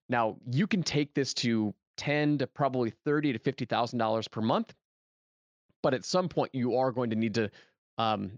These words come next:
you're going to need to, need to take the next step and start doing a little bit more brand building, audience building, list building, and educating that market to who's not ready to buy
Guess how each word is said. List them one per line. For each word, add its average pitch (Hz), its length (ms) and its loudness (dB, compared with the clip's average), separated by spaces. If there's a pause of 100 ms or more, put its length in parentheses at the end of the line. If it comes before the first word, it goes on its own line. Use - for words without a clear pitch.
(120)
you're 127 180 -2
going 131 180 0
to 131 60 0
need 123 200 0
to, 117 160 -4
need 123 160 2
to 107 60 -2
take - 180 -2
the 117 80 -2
next 110 200 -2
step - 220 -4
and 107 80 -4
start 113 240 -2
doing 110 140 -2
a 107 40 0
little 107 140 0
bit 98 120 -4
more 107 180 0
brand 104 380 -2
building, 101 280 -4
audience 110 340 0
building, 104 360 -2
list 117 340 0
building, 107 400 0 (360)
and 90 100 -2 (120)
educating 143 500 0
that 117 120 -2
market 117 480 -2 (240)
to 107 600 0
who's 117 360 -2
not 127 320 0
ready 110 180 0
to 101 100 0
buy 82 360 -2